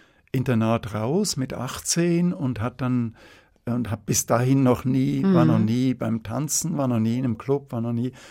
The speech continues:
Speaker 1: und überkompensiert dann, will dann alles sofort erleben und so. Also ich hab schon jahrelang Schwierigkeiten gehabt, da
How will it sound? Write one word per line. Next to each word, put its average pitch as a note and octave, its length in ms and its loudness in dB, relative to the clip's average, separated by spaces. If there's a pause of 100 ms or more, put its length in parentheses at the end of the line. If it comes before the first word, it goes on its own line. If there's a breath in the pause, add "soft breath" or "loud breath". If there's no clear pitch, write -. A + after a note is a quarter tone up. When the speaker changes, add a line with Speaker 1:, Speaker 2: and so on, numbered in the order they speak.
(200 loud breath)
Speaker 1:
und - 360 -6 (460 soft breath)
überkompensiert C3 1200 -2
dann, A#2+ 320 -4
will A2+ 100 -8
dann A#2 180 -4
alles A2+ 560 -6
sofort C3+ 440 -6
erleben B2+ 340 -2
und C3 140 -4
so. C#3 340 -2 (400 loud breath)
Also A2+ 160 -2
ich A#2 180 -4
hab - 200 -10
schon E3 400 -2 (460 soft breath)
jahrelang A#2+ 840 0
Schwierigkeiten A#2 840 0
gehabt, G#2 440 -4
da G2+ 360 -4